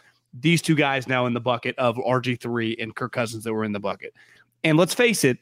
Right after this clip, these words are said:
based on his history, it feels like he'll pivot away. Now, we got a long way to go, and Cousins was a higher pick than Purdy,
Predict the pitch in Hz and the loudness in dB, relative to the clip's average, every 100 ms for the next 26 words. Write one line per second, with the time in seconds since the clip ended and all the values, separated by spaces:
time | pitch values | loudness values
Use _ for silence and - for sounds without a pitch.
0 | _ _ _ - 127 180 196 180 165 202 | _ _ _ -2 2 4 4 4 6 4
1 | - 139 131 - 147 131 127 131 117 131 | 4 4 4 4 4 4 2 2 2 2
2 | 110 107 90 95 _ _ _ _ _ _ | 2 0 -2 -6 _ _ _ _ _ _
3 | _ _ _ _ 123 123 165 190 196 202 | _ _ _ _ 2 4 6 6 6 6
4 | 208 214 202 190 180 180 175 _ _ _ | 6 6 6 6 6 4 0 _ _ _
5 | _ 139 127 170 180 175 143 147 139 - | _ -2 2 4 6 6 6 4 2 0
6 | - 190 196 196 - 196 170 - 160 135 | 0 4 4 2 4 4 4 0 -6 2
7 | 165 160 202 185 117 107 | 2 4 4 4 2 -4